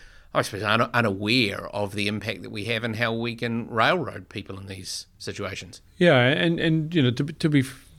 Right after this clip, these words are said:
Speaker 2: to be brutally honest, I think, I think there are still many mistakes being made in this area. Um, I think, <sighs> okay, I'm gonna be honest.
Speaker 1: Be honest.
Speaker 2: <laughs>
Speaker 1: We can take it.
Speaker 2: I think a lot of big, uh,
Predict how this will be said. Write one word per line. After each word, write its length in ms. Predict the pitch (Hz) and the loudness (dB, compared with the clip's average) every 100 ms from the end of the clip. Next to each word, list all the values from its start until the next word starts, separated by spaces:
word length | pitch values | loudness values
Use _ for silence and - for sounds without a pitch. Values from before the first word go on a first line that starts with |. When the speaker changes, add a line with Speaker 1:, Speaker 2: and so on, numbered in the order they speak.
| - - - | -20 -18 0
Speaker 2:
to 80 | 160 | 4
be 100 | 151 | 6
brutally 400 | 151 156 143 139 | 6 6 6 6
honest, 380 | 147 160 143 | 6 4 4
I 40 | 123 | 2
think, 320 | 135 117 - | 2 -4 -4
I 60 | 113 | -2
think 280 | 127 - - - | -2 -4 -16 -4
there 220 | 135 117 | 2 4
are 120 | 110 | 4
still 400 | 101 - - 131 | 2 0 4 6
many 340 | 107 107 120 120 | 6 6 6 6
mistakes 560 | 110 - 117 113 - | 4 0 0 -2 -4
being 280 | - 117 110 | -2 0 2
made 260 | 104 107 110 | 0 0 2
in 140 | 107 | 2
this 200 | 107 104 | 2 2
area. 440 | 120 117 123 127 120 - | 2 2 2 -2 -6 -12
Um, 640 | 120 110 104 104 104 101 101 - - - - - - | -8 -4 -4 -2 -4 -4 -8 -14 -20 -20 -20 -18 -8
I 80 | - | -2
think, 360 | 135 120 - - - - - _ - - _ _ _ - | -2 -2 -6 -16 -20 -20 -20 _ -20 -20 _ _ _ -14
<sighs> 60 | - - - - - - - - - - - _ _ - - - 165 | -12 -12 -14 -16 -20 -20 -20 -20 -20 -20 -20 _ _ -20 -20 -8 -2
okay, 340 | 143 127 110 - | 4 4 2 0
I'm 120 | 139 | 2
gonna 160 | 143 127 | 4 4
be 180 | 107 107 | 4 2
honest. 460 | 101 98 - - - - | 0 -2 -6 -12 -20 -8
Speaker 1:
Be 120 | - 110 | 0 0
honest. 480 | 95 90 - - 233 208 240 | 0 -4 -8 0 6 6 4
Speaker 2:
<laughs> 200 | - - | -4 -2
Speaker 1:
We 120 | 123 | 2
can 140 | 113 | 2
take 180 | 110 98 | 2 0
it. 140 | 95 - - - - - | -2 -10 -20 -20 -20 -8
Speaker 2:
I 40 | 180 | -2
think 160 | 262 | 0
a 60 | 247 | 4
lot 140 | 170 | 6
of 140 | 143 117 | 6 6
big, 180 | 139 123 180 160 117 | 2 2 -8 -12 -12
uh, 520 | 101 92 113 156 | -12 -10 -10 -10